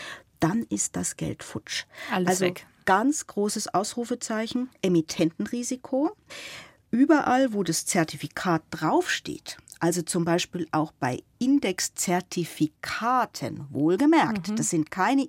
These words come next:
Speaker 1: Indexfonds, das sind Indexzertifikate.
Speaker 2: Aufgepasst, großes Ausrufezeichen.
Speaker 1: Da, da ist eben dieses Ausfallrisiko. Es ist auch schwierig, wenn man vorher aussteigen will.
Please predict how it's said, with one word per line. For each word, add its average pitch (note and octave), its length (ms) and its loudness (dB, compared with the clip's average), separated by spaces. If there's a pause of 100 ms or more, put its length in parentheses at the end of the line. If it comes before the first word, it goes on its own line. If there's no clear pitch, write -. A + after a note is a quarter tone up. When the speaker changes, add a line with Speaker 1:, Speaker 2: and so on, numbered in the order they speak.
Speaker 1:
Indexfonds, G#3+ 960 -2
das G3+ 140 -6
sind G3 260 -6
Indexzertifikate. G3+ 1300 -4
Speaker 2:
Aufgepasst, - 720 -2
großes A3+ 320 -2
Ausrufezeichen. F3+ 640 0
Speaker 1:
Da, D#4 340 2
da B3 140 0
ist - 220 -2
eben B3 260 -4
dieses A3+ 340 -8
Ausfallrisiko. G3+ 880 -4 (460)
Es G#3 140 0
ist - 240 -4
auch G3+ 80 0
schwierig, G#3+ 460 -2
wenn F3+ 100 2
man F3 220 2 (280)
vorher G#3 520 0
aussteigen F#3+ 680 0
will. G3 300 2